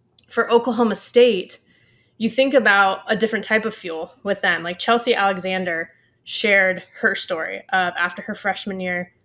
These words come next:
they got knocked out at regionals. And she was actually working the event staff at the World Series. And she was helping teams, like, just unload their, their luggage and their,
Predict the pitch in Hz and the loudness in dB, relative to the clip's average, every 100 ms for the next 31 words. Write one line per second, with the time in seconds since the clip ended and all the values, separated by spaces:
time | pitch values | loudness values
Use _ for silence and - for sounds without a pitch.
0 | _ 185 185 185 185 180 - 196 208 185 | _ -2 0 0 0 -2 -2 -2 -2 -4
1 | 175 175 170 165 - - _ _ _ _ | -10 -10 -10 -10 -12 -14 _ _ _ _
2 | _ _ - 262 311 302 302 330 277 233 | _ _ -4 2 4 4 2 0 4 4
3 | 247 233 220 185 233 180 - - - - | 6 4 4 2 0 -4 -4 -8 -12 -14
4 | - - 214 208 208 196 190 185 185 165 | -16 -12 -4 -2 -2 -2 -4 -4 -6 -6
5 | 165 202 196 214 202 - 220 214 208 185 | -8 -8 -8 -6 -6 -2 -2 -2 -4 -6
6 | 180 _ _ _ - 226 226 220 208 185 | -10 _ _ _ -6 -2 0 0 -2 -4
7 | 170 170 _ _ _ _ _ _ - 185 | -8 -10 _ _ _ _ _ _ -12 -12
8 | - - 233 240 220 202 185 185 170 190 | -12 -2 2 4 4 2 0 -2 -4 -4
9 | 180 185 277 262 240 185 185 175 170 160 | -2 4 4 8 6 4 -2 -2 -4 -6